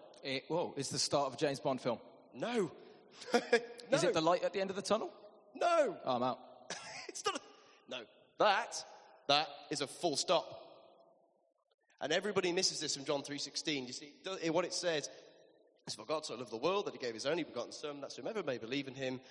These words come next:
Speaker 2: shall not perish and have everlasting life." Full stop. That's it. There's nothing more to the,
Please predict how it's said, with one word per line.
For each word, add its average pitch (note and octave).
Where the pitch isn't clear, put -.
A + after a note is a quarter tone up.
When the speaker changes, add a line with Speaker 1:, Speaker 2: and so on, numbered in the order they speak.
Speaker 2:
shall G#3
not D3
perish C3
and B2+
have B2+
everlasting C#3+
life." B2+
Full D#3+
stop. -
That's -
it. -
There's C#3+
nothing E3+
more D3
to C#3
the, C3